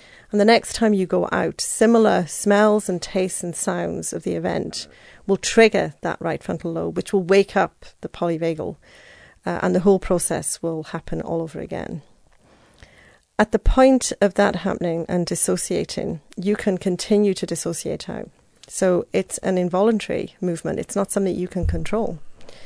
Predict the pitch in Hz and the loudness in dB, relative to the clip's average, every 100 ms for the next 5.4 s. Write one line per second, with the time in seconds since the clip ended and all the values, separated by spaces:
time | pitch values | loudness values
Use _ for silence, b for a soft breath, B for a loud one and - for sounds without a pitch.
0 | B B B B B B - 226 220 214 | B B B B B B -2 4 6 6
1 | 277 285 233 294 - - 165 165 - 226 | 6 6 6 4 2 0 -2 -2 2 2
2 | 196 202 170 160 - - - - 214 185 | 2 0 -4 -8 -12 -8 -8 -4 -4 -2
3 | 180 202 180 165 - 262 339 - 185 - | -2 -2 -2 -4 -2 2 4 2 -2 -8
4 | - - - - _ _ - 180 180 175 | -10 -12 -12 -14 _ _ -8 -6 -4 -4
5 | - - - - | -4 -6 -6 -10